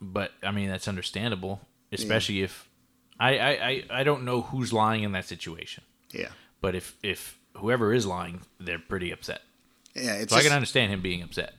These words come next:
Speaker 2: Don't get me wrong. I do think he is a, an idiot.
Speaker 1: I think he's a, I think he's an idiot.
Speaker 2: He, he, okay, you got dropped because you did something stupid. You got picked up by the Patriots, which, hey, awesome, you know, number one team, <laughs> am I right?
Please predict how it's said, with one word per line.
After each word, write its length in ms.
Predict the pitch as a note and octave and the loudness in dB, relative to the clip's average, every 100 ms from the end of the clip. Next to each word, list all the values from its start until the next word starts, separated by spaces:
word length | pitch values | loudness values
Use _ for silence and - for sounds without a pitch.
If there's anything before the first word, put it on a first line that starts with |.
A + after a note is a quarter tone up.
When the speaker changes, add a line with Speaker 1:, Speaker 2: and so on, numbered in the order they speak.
| - - - - - | -20 -20 -20 -18 0
Speaker 2:
Don't 140 | D3+ | 4
get 100 | D#3+ | 6
me 80 | B2+ | 4
wrong. 220 | A2 B2 | 4 2
I 120 | G#2 G#2+ | 0 -2
do 200 | A2+ C3+ | 0 0
think 260 | - C3 - | 0 -4 -4
he 240 | A#2 G#2+ | -4 -4
is 200 | G#2 F#2 | -4 -4
a, 360 | F#2+ F#2 E2+ D#2 - _ _ _ - | -6 -6 -10 -14 -20 _ _ _ -10
an 80 | F#2 | -6
idiot. 300 | G#2 D2+ - _ _ - - - | -6 -8 -14 _ _ -20 -10 0
Speaker 1:
I 120 | G2 | 2
think 160 | C3 G#2+ | 4 2
he's 100 | F#2 | 0
a, 100 | F2+ - | -6 -2
I 140 | G#2 | 0
think 180 | C3 B2 | 2 0
he's 120 | F#2 | 0
an 80 | F2 | -4
idiot. 280 | - E2+ E2 - | -8 -10 -12 -14
Speaker 2:
He, 260 | - C3 C#3 | -4 2 2
he, 580 | - C#3+ G3+ F#3+ F#3+ - - - _ _ - | 4 2 4 2 -4 -14 -20 -20 _ _ -4
okay, 200 | D3+ A#2+ | -4 0
you 100 | B2 | 2
got 180 | C3+ C3 | 2 0
dropped 480 | B2 C3 A#2+ - - | 2 4 2 0 -6
because 240 | B2 A#2 | -4 -2
you 60 | G#2 | -2
did 140 | A#2 | -2
something 240 | - A2+ F#2+ | -4 -6 -2
stupid. 480 | - A2+ F#2+ E2+ D#2+ - - _ | -2 0 -4 -8 -12 -20 -20 _
You 120 | A2+ A#2 | -2 -2
got 120 | - | -2
picked 180 | E3 G3+ | -2 -2
up 80 | |
by 120 | F#3 E3+ | 0 -2
the 80 | |
Patriots, 600 | - F3 F3 - G3 - | 0 2 2 0 -4 -4
which, 300 | A2+ F#2+ - - _ _ _ | -6 -6 -8 -10 _ _ _
hey, 200 | C3+ A2+ F#2+ | 0 0 0
awesome, 540 | A2 A2+ - F2+ G#2 - | 0 2 0 -2 -8 -14
you 140 | - F#2+ | -12 -8
know, 220 | G2+ A#2 A2 | -6 -6 -2
number 220 | A#2+ B2 | 2 4
one 220 | B2+ C3 | 4 4
team, 280 | - D#3+ C#3 | 4 4 4
<laughs> 20 | |
am 120 | D3 | 2
I 120 | A#2+ A#2+ | 4 4
right? 340 | A#2 C3+ G3+ | 6 6 6